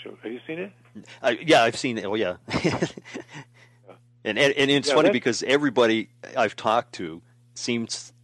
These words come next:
Speaker 2: that's on, on their list, Breaking Bad.
Speaker 1: Yeah, yeah, that's, it's just the best that I've seen. But if, for general,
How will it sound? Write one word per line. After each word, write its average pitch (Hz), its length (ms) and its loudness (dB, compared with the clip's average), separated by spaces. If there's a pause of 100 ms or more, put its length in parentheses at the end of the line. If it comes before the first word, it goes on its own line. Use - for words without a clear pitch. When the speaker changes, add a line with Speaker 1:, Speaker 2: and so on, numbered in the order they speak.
Speaker 2:
that's 117 400 2
on, 110 300 -2 (140)
on 131 180 4
their 127 160 6
list, 117 400 -2 (160)
Breaking 98 380 -6
Bad. 78 300 -6 (1500)
Speaker 1:
Yeah, 113 240 -4 (280)
yeah, 98 200 -8
that's, 117 180 -10 (240)
it's 123 180 -6
just - 220 -2
the 139 80 -4
best 127 240 -2 (320)
that 110 140 -4
I've 101 200 -6
seen. 104 240 -12 (480)
But 139 140 2
if, 165 200 -2 (380)
for 151 120 -4
general, 160 640 0